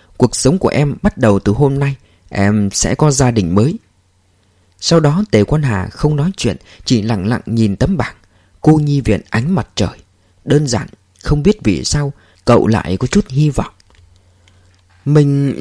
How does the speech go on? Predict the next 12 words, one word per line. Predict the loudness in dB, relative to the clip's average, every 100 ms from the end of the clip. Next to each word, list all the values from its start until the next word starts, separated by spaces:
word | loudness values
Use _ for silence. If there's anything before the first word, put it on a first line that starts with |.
| 0
là | 0
Tề | 4 4 4
Quan | 4 2
Hà." | 4 2 0 -6 _ _ _ _ _ 0
Cậu | 2
bé | 4 2
dũng | 2 0 2
cảm | 0 -2 -4
đón | 0 2
nhận | 4 2 -2
ánh | -2 0
mặt | -2